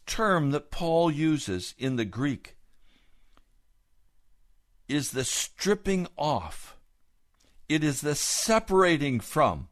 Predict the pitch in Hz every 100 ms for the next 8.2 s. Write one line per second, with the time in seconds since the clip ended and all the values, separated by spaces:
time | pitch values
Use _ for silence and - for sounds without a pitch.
0 | _ _ _ _ _ - _ _ _ _
1 | _ _ - _ _ _ - _ - 143
2 | 160 160 147 - - _ - 160 - 233
3 | 196 185 175 - 196 220 - - - 156
4 | 101 73 76 _ - - _ _ _ _
5 | _ _ _ _ _ _ _ _ - 143
6 | 165 156 - 151 - - - 175 185 190
7 | 196 208 - - - 190 180 - 180 160
8 | 170 165